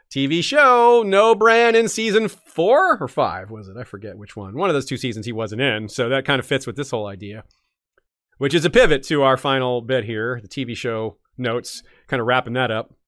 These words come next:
If you look at these notes without context, they're almost exactly what did happen on Game of Thrones. Dany claiming she's going home after Meereen. The Loosed Dragons. It's a huge climactic moment in the show with a big sea battle. And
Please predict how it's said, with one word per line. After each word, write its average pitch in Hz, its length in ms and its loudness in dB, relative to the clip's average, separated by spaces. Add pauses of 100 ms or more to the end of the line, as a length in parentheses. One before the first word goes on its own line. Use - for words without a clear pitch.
If 190 120 6
you 240 120 4
look 277 160 4
at 226 80 0
these 240 160 2
notes 214 240 6
without 208 240 4
context, 214 580 4
they're 170 160 2
almost 185 220 2
exactly 165 580 0
what 156 300 2
did 151 220 2
happen 160 420 0
on 147 240 -4
Game 147 180 -4
of 143 60 -8
Thrones. 147 340 -6 (320)
Dany 156 320 2
claiming 175 320 2
she's 160 180 -4
going 156 240 0
home 151 200 0
after 147 260 -2
Meereen. 135 520 -4 (600)
The 127 120 -6
Loosed 135 420 -2
Dragons. 117 460 0
It's 120 100 -12
a 131 60 -2
huge 143 280 -6
climactic 147 480 -2
moment 139 360 -2
in 127 180 -6
the 123 80 -6
show 120 300 -4
with 113 120 -6
a 113 40 -10
big 135 200 -8
sea 147 280 -8
battle. 131 580 0 (880)
And 110 460 -12